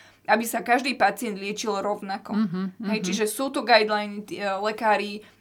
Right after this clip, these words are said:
Speaker 1: vlastne postupujú podľa nich. Čiže častokrát je to len také ako keby overenie si alebo uistenie sa, že áno, je to, je to tá správna cesta.
Speaker 2: Mhm, mhm, že to určite aj
Speaker 1: Mhm.
Speaker 2: zvýši taký pocit bezpečia u samotného
Speaker 1: Áno.
Speaker 2: pacienta.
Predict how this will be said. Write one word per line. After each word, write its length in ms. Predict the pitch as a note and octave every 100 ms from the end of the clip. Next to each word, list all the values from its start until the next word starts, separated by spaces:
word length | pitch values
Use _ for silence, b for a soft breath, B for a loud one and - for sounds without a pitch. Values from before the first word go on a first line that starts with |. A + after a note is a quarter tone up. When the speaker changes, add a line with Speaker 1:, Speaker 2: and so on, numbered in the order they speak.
| -
Speaker 1:
vlastne 320 | G#3+ A3+ G#3+
postupujú 640 | A3 A3+ C#4 - A#3 G#3+
podľa 300 | G#3+ A3 G#3+ G3+
nich. 260 | G3+ G#3 - b b b
Čiže 320 | A3 G#3+ B3
častokrát 320 | - A#3+ A#3 G#3+
je 80 | A3+
to 160 | A#3
len 160 | G#3 G#3
také 400 | G#3+ G3+ A#3 F#3
ako 80 | -
keby 320 | - G#3 G3+ -
overenie 560 | B3+ C4 A#3+ A3 A3+
si 320 | G#3+ - A3+ G#3+
alebo 240 | G3+ -
uistenie 720 | B3 A#3+ G#3+ - G#3+ G#3 G#3
sa, 160 | G#3 G#3
že 160 | G3+
áno, 240 | - G#3 G#3+
je 160 | F3+
to, 80 | F#3
je 80 | G3+
to 160 | F#3+ G3
tá 80 |
správna 560 | G3 - G#3 F#3 F#3+ G3+
cesta. 400 | F#3 F#3+ - G#3+
Speaker 2:
Mhm, 160 | G#3 G3+ G3+ G3 F#3+
mhm, 80 | G3
že 160 | G3 F3+
to 80 | F3+
určite 320 | F3+ F#3 F3+
aj 80 | E3+
Speaker 1:
Mhm. 80 | D#3+
Speaker 2:
zvýši 240 | F3+ E3+
taký 240 | E3+ E3+
pocit 240 | E3+ E3+ F3+
bezpečia 480 | D#3 D#3+ F3+ - E3+
u 80 |
samotného 480 | E3 F3 A#3 G#3 F#3+
Speaker 1:
Áno. 0 |
Speaker 2:
pacienta. 480 | F#3 A3 G3 G3 G3+